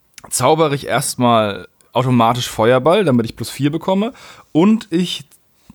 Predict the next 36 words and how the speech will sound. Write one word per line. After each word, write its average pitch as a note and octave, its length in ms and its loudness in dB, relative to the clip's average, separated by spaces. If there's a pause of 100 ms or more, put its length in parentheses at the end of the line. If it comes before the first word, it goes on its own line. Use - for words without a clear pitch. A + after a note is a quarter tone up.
sch-, - 280 -10
ähm, C#3 400 2
zauber C#3 440 2
meist, A#2+ 500 2
also A#2 140 -2
magischer A2+ 340 2
Pfeil. C#2+ 480 -10
Da A2+ 100 2
muss A#2+ 140 -2
ich A#2 60 -8
jetzt - 80 -10
würfeln D3 200 -2
unter A#2 140 -4
die G2+ 80 -8
vier, F3 380 -4
das C3+ 100 -6
habe A2 80 -10
ich A#2 60 -14
geschafft. D3+ 380 -2 (520)
Mit A#2+ 140 -4
dem C3 120 4
neuen C#3 380 4
Würfel, D#3+ 160 2
den C#3 140 4
ich B2+ 80 -2
gestern D#3 420 0
erst D#3 160 -2
bekommen E3+ 460 0
habe, A#2 300 2
als G#2+ 200 -6
Werbegeschenk B2+ 580 0
vom, G#2 560 0 (100)
vom D#3 260 -2
Würfelkriegerladen G#2+ 760 0
in F#2 120 -4
Karlsruhe. - 580 -4